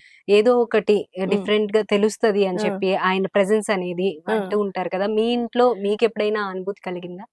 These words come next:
Speaker 2: విభూది అయితే నేను ఎప్పుడూ చూడలేదమ్మా. మ్మ్, ఇలా చిట్టా వెంకటేశ్వర్లు సాయి గారును వారి సతీమణి మా ఇంటికి వచ్చి పూజ చేస్తున్నప్పుడైతే, మ్మ్, తెలీదు మరి,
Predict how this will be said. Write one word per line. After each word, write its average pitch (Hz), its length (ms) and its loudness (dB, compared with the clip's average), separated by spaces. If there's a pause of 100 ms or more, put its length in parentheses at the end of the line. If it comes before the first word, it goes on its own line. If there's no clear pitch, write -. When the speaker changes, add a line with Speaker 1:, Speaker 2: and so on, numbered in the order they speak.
(120)
Speaker 2:
విభూది 285 420 2
అయితే 302 340 2
నేను 240 300 2
ఎప్పుడూ 233 320 2 (220)
చూడలేదమ్మా. 226 800 4 (720)
మ్మ్, 240 520 -2
ఇలా 247 200 4
చిట్టా 254 360 4
వెంకటేశ్వర్లు 311 640 4
సాయి 262 300 4
గారును 262 600 6 (640)
వారి 214 220 0
సతీమణి 233 520 2
మా 233 160 2
ఇంటికి 208 300 0
వచ్చి 214 220 0
పూజ 220 260 0 (100)
చేస్తున్నప్పుడైతే, 214 880 0 (960)
మ్మ్, 202 560 -6 (280)
తెలీదు 277 400 4
మరి, 226 220 4